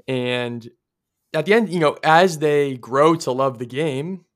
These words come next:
they'll play better and they'll get results at the end of the day. And which, you know, a pro of that would be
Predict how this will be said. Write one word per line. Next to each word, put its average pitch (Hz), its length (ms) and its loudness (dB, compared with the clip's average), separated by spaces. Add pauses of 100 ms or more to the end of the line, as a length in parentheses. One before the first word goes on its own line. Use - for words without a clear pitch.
(240)
they'll 139 160 2
play 160 300 -2
better 139 420 -4 (440)
and 120 480 -6 (160)
they'll 127 180 0
get 135 260 -4
results 131 440 -4
at 113 80 -6
the 120 100 -8
end 120 140 -8
of 107 40 -14
the 110 80 -12
day. 117 380 -4 (400)
And 120 360 -4 (160)
which, 170 340 0 (580)
you 139 80 -4
know, 123 320 -6 (500)
a - 60 -12
pro 120 320 0
of 120 80 -4
that 131 240 -6
would 131 160 -8
be 123 440 -10